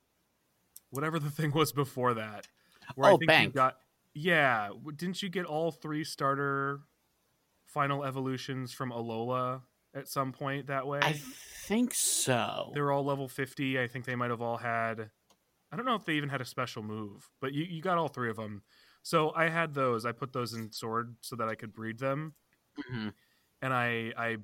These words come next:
Speaker 1: brought Primarina with me. And sh-, I don't know, I don't think she knew that Pokemon yet. Um, she knew Brionne from the T V show, but I don't know if she knew Primarina.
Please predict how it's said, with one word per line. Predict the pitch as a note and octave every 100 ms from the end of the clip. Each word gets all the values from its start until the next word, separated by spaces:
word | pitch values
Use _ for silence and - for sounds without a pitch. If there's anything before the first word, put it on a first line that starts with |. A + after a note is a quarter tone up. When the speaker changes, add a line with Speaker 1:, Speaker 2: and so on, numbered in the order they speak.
| -
Speaker 1:
brought | B2 A#2 -
Primarina | C3+ B2 A2 A2+ A#2
with | G#2+ G#2+ A2+
me. | G#2+ G#2 G#2+ _ _ _
And | C3 B2+
sh-, | -
I | C#3
don't | F#3 A#3
know, | G3 F#3 F3
I |
don't | D#3+ A3+
think | A3
she | - D#3
knew | A#2 C3
that | F#3 F3
Pokemon | F3+ F3 G3 G3 G3+
yet. | G3+ G#3+ A3+ _ -
Um, | D3 B2+ A#2+ A2 G#2 G2+ G#2+
she | - E3
knew | E3+
Brionne | D3 C#3+ B2+ C3 A#2+
from | - A2+
the | A2
T | - B2+
V | A2
show, | - G#2+ G2+
but | G#2+
I | A#2+
don't | D3
know | C#3
if |
she | - B2+
knew | A#2
Primarina. | - A#2 A2 A2+ G#2+